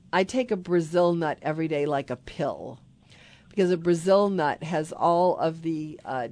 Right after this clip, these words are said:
daily requirements of selenium in that one nut.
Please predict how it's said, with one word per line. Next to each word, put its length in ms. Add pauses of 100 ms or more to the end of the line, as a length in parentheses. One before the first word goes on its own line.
daily 380
requirements 800
of 180
selenium 720
in 180
that 200
one 540
nut. 480